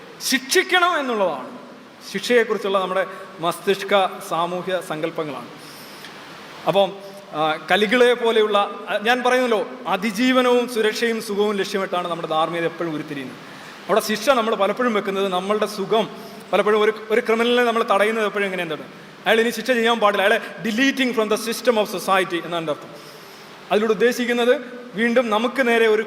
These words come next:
കത്തി അല്ലെങ്കിൽ ഒരു ബുള്ളറ്റ് വരരുതെന്നുള്ളതാണ്. അപ്പം നമ്മളെ ശിക്ഷയെക്കുറിച്ചുള്ള, ആ, നമ്മുടെ പൊതുവായിട്ടുള്ള മസ്തിഷ്ക നിലപാട് യഥാർത്ഥത്തിൽ സുഖവും സുരക്ഷിതത്വവും ഉറപ്പാക്കുക എന്നുള്ള നമ്മുടെ ജീൻ ബൂൾ നിർദ്ദേശത്തിന്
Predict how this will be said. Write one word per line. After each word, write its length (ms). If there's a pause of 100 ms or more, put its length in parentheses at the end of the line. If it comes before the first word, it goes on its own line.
കത്തി 200
അല്ലെങ്കിൽ 360
ഒരു 80
ബുള്ളറ്റ് 320
വരരുതെന്നുള്ളതാണ്. 680
അപ്പം 680
നമ്മളെ 360
ശിക്ഷയെക്കുറിച്ചുള്ള, 840 (440)
ആ, 120
നമ്മുടെ 220
പൊതുവായിട്ടുള്ള 580
മസ്തിഷ്ക 400
നിലപാട് 400
യഥാർത്ഥത്തിൽ 560 (440)
സുഖവും 540
സുരക്ഷിതത്വവും 840 (320)
ഉറപ്പാക്കുക 520
എന്നുള്ള 360
നമ്മുടെ 200
ജീൻ 320
ബൂൾ 180
നിർദ്ദേശത്തിന് 540